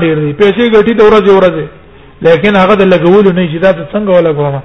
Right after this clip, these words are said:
هغوی دا ولې لګومه، دی څوکیدار دی. یې څه دی؟ دی څوکیدار دی. نه پیسې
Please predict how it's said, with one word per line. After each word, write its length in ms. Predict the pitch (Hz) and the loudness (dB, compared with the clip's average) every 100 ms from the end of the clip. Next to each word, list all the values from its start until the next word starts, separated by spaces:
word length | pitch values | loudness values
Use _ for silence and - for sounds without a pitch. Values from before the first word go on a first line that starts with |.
| - - - | -16 -20 -6
هغوی 240 | 156 190 | 0 2
دا 120 | 190 185 | 4 4
ولې 260 | 226 220 185 | 4 4 4
لګومه، 360 | 165 160 143 143 202 | 2 2 0 -2 -2
دی 100 | 208 208 | 0 0
څوکیدار 460 | 175 170 190 165 | -2 -2 0 0
دی. 160 | 147 131 139 - - - - - - - - - - - - | 0 -4 -10 -20 -20 -20 -20 -20 -20 -18 -20 -20 -20 -20 -8
یې 80 | 175 | -2
څه 80 | 196 226 | 2 2
دی؟ 120 | 196 143 - - - 180 | 2 0 -6 -16 -10 -4
دی 100 | 185 185 | -2 -2
څوکیدار 440 | 160 160 156 143 127 | -4 -2 0 0 -2
دی. 60 | 127 - - - - - - - - - - - - _ - - 160 165 - - 185 - - _ - | -6 -8 -6 -10 -14 -20 -20 -20 -20 -20 -20 -20 -20 _ -20 -10 -6 -6 -8 -16 -20 -20 -20 _ -6
نه 120 | 170 | -4
پیسې 340 | 196 220 208 | 0 0 2